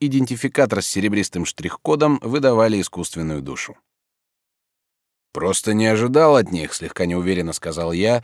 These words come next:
изучая внушительный список шпионских или неожиданных установок, оставленных Касси моими предками. И еженедельный отчёт о моём здоровье среди них — это только цветочки.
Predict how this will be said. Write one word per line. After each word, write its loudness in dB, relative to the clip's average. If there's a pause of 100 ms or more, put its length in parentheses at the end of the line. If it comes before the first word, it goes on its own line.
(220)
изучая 2
внушительный 0
список -4
шпионских -2
или 0
неожиданных -2
установок, -2 (200)
оставленных 2
Касси -2
моими 2
предками. -4 (420)
И -4
еженедельный 4
отчёт 2
о 0
моём 4
здоровье 4
среди -2
них — 0
это -2
только -2
цветочки. 0